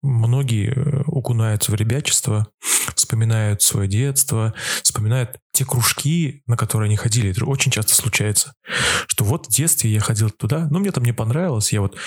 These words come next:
я вот год ходил в музыкалку, и мне не понравилось. Ну, не знаю. Я в год ходил в художку, что-то рисовала там, но не закончила. Это же много так бывает. И это потом идет с тобой же на протяжении всей жизни. И вот этот все равно,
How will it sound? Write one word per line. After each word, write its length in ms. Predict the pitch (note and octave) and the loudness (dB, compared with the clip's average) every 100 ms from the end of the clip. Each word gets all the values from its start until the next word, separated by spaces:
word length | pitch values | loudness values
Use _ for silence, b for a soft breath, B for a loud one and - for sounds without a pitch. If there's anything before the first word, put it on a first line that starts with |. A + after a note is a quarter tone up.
| B | B
я 100 | C#3 C#3 | -2 -2
вот 120 | A#2 | 0
год 220 | C3+ D#3 | -2 -2
ходил 300 | - A#2 C3 | -2 0 2
в 40 | |
музыкалку, 540 | A2 G#2 - D3+ C3+ - | 2 0 0 -2 -2 -2
и 40 | |
мне 140 | G2+ A2 | 2 2
не 80 | G2+ | 0
понравилось. 600 | G2 F#2 F2 F2+ - - - B B B B - | 0 0 2 0 -2 -8 -12 B B B B -2
Ну, 440 | B2 C3+ C#3+ C#3 - | 0 0 0 -4 -2
не 120 | A#2+ F#2+ | 2 2
знаю. 280 | F#2+ F#2+ - B B | 2 0 -2 B B
Я 120 | D3 | -2
в 120 | D3 | 0
год 200 | A#2+ C#3 | -2 -2
ходил 340 | C3+ C3+ A#2+ A#2 | -2 0 0 0
в 60 | |
художку, 720 | - G#2+ C#3 E3 - A#2+ A#2+ - B _ | -2 -2 0 -2 -2 -2 -2 -4 B _
что-то 220 | - - G#2 | -4 0 2
рисовала 520 | - A2+ A2 C#3+ B2 | 2 0 -2 -2 -2
там, 180 | A2 A2 | -2 0
но 80 | D#3+ | 2
не 100 | A2+ | 2
закончила. 600 | F#2+ - G2 F#2+ - G#2 | 0 0 0 0 0 0
Это 100 | G2+ | 2
же 80 | |
много 260 | G#2+ D#3+ D3+ | 4 2 0
так 120 | - | -2
бывает. 300 | G2 B2+ D#3 - | 0 0 -2 -4
И 60 | C3+ | -2
это 160 | C#3+ | -2
потом 460 | C3 B2 E3 D#3+ - - | -4 -2 0 0 -2 -2
идет 240 | A#2+ C#3+ | 0 0
с 60 | - | -2
тобой 280 | A#2 C#3 | 0 0
же 100 | A2+ | 2
на 380 | A2+ A2 G#2 G2+ | 2 2 2 0
протяжении 460 | G2 G#2+ A2 B2+ A2+ | 0 -2 0 2 2
всей 180 | - G#2+ | 2 2
жизни. 380 | C3 D#3 F#2+ F#2 - B B | 2 2 2 0 -4 B B
И 60 | - | 0
вот 100 | - | 0
этот 320 | A#2+ A#2 - - - - G#3+ | 0 -2 -4 -8 -12 -8 -4
все 280 | - - E3 | 0 2 2
равно, 380 | D#3+ A#2 G#2+ F#2+ | 0 0 0 -2